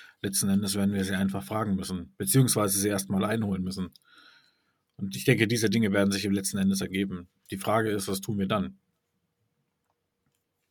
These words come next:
Ich gucke kurz so, äh, zu, zu Rondreich so. Nun, euer Schwertarm und dann zu Gorgrim und euer Axtarm sind, äh,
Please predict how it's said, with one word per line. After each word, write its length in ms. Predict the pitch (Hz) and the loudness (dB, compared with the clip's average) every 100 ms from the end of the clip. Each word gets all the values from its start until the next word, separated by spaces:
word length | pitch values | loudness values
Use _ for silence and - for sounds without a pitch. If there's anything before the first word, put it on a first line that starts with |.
| _ - - | _ -14 -14
Ich 60 | - | -2
gucke 220 | 131 131 | 4 4
kurz 240 | - 120 - | 6 4 4
so, 240 | 110 98 | 2 2
äh, 380 | 104 101 98 98 | 0 2 4 2
zu, 240 | 98 104 | -2 -4
zu 140 | 98 98 | -4 -2
Rondreich 380 | 101 120 120 110 | 0 4 4 2
so. 220 | 127 123 _ - - _ | -2 -4 _ -20 -20 _
Nun, 180 | 123 113 | 0 2
euer 300 | 98 101 131 | 2 4 6
Schwertarm 760 | 131 131 127 139 135 143 165 - - | 6 4 4 4 4 2 2 -8 -10
und 140 | 104 | -2
dann 100 | 104 | -2
zu 120 | 101 | 0
Gorgrim 500 | 101 107 107 110 113 - - - _ _ _ | 0 0 2 0 0 -10 -18 -20 _ _ _
und 160 | 107 - | -8 -4
euer 380 | 214 101 185 - - _ _ _ _ | 2 4 2 -2 -18 _ _ _ _
Axtarm 1000 | - 131 - - - 131 127 139 180 - _ _ - _ | -2 0 2 -2 0 2 2 2 -4 -10 _ _ -20 _
sind, 440 | - 120 107 98 101 | -6 0 0 0 0
äh, 400 | 104 98 98 | 2 2 2